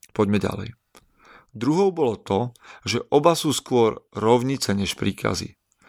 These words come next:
Ak som nieči priateľ, rodinný príslušník alebo partner, potom mám morálnu povinnosť vyjednávať o svojom dobre rovnako tvrdo, ako oni vyjednávajú o tom svojom. Ak to neurobím, skončím ako otrok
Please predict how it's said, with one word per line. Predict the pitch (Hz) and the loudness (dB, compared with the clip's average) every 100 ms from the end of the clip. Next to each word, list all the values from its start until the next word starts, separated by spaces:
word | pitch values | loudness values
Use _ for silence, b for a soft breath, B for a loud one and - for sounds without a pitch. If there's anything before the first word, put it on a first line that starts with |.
| b b | b b
Ak | - | -6
som | - 127 113 | 0 2 2
nieči | 120 165 - - | 2 0 -2 -2
priateľ, | 117 143 196 127 104 - | 2 2 2 -2 -4 -4
rodinný | - 123 151 127 104 | 2 2 2 0 0
príslušník | 110 120 - 131 123 113 | 0 0 0 -2 -2 0
alebo | 104 101 98 | 2 2 0
partner, | 120 143 - 104 - B B - | 0 0 -2 -6 -8 B B -6
potom | 165 202 147 | 0 0 2
mám | 110 | -2
morálnu | 104 123 156 139 104 | 0 0 2 0 -4
povinnosť | - 117 127 127 123 - - B - | -2 2 2 2 -2 -2 -10 B -10
vyjednávať | 107 139 131 127 120 110 - | -2 0 2 0 0 -2 -2
o | |
svojom | 131 - 147 123 110 104 | -2 0 0 2 0 0
dobre | 107 107 101 | 0 0 0
rovnako | 104 147 160 - 101 | 0 0 -2 -4 -6
tvrdo, | 104 104 123 131 B B | -4 0 2 2 B B
ako | - 117 - - | -4 -4 -4 -2
oni | 127 123 | 0 0
vyjednávajú | 104 113 107 107 107 110 | 2 2 2 0 0 0
o | 107 107 | 0 -2
tom | - 101 | -2 -4
svojom. | - 104 - - 101 B B B B | -2 0 0 -2 -12 B B B B
Ak | - - | -12 -4
to | 107 | -2
neurobím, | 104 127 135 139 147 | 0 2 2 2 -2
skončím | 139 - 139 139 139 123 | -4 0 0 0 0 0
ako | 107 - | -2 -2
otrok | 113 - 139 143 - | -4 2 2 2 -2